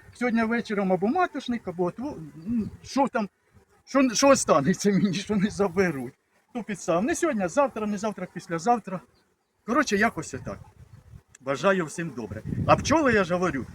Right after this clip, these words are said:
оце ж ми щас зробимо. Потім вони будуть працювати на соняшнику. От працюють на соняшнику, зробимо отводки опять, і будуть вони в нас до грудня місяця набирати духу. В середині грудня прекращаємо після крещення, хай вони у отпуск їм зробимо. Оце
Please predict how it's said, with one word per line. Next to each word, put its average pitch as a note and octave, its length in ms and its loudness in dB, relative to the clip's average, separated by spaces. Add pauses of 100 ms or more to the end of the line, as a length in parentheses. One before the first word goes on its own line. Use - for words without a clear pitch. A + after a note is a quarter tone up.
(260)
оце G3+ 180 6
ж A#3+ 100 6
ми A#3+ 100 2
щас E3+ 240 0
зробимо. D3+ 420 0
Потім D#4+ 220 2
вони C#4 180 4
будуть B3+ 200 4
працювати A3+ 360 0
на G#3 120 2
соняшнику. D#3 760 -4 (220)
От A#3+ 120 -2
працюють D4 360 2
на C#4+ 100 4
соняшнику, A3+ 460 -2
зробимо B3+ 380 4
отводки C4+ 520 -2
опять, C4 320 0 (180)
і F#3+ 80 -2
будуть G3+ 320 0
вони F#3+ 180 4
в F#3+ 40 2
нас F#3 180 2
до F3 100 -4
грудня E3 320 0
місяця G3+ 500 0
набирати C3 480 -2
духу. E3 440 0 (600)
В - 60 -20
середині C#3 540 0
грудня C3 400 -4
прекращаємо B3+ 880 4
після A#3+ 360 4 (380)
крещення, G3 560 4
хай D3+ 200 0
вони C#3+ 280 0 (240)
у - 240 0
отпуск A3+ 380 0
їм B3+ 140 2
зробимо. C4 580 4 (420)
Оце E3+ 240 -4